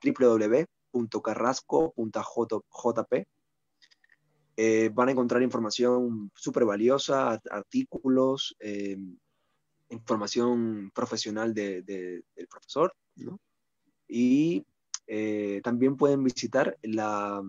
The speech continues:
un canal de YouTube que yo lo encontré muy interesante, ¿no? Honestamente, me gustó mucho, el, por ejemplo, los vi-, los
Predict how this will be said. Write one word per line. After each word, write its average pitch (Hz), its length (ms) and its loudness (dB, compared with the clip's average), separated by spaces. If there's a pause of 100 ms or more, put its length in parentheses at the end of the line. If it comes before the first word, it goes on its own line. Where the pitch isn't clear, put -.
(400)
un 113 180 -2
canal 117 320 0
de 117 80 4
YouTube 113 240 2
que 127 100 4
yo 120 80 4
lo 123 80 6
encontré 135 260 2
muy 139 220 4
interesante, 127 680 2 (100)
¿no? 107 340 -10
Honestamente, 120 800 2
me 110 120 -2
gustó 110 240 -2
mucho, 123 320 2
el, 120 220 2
por 110 120 -8
ejemplo, 117 420 -4
los 101 180 -6
vi-, 101 200 -14
los 101 160 -6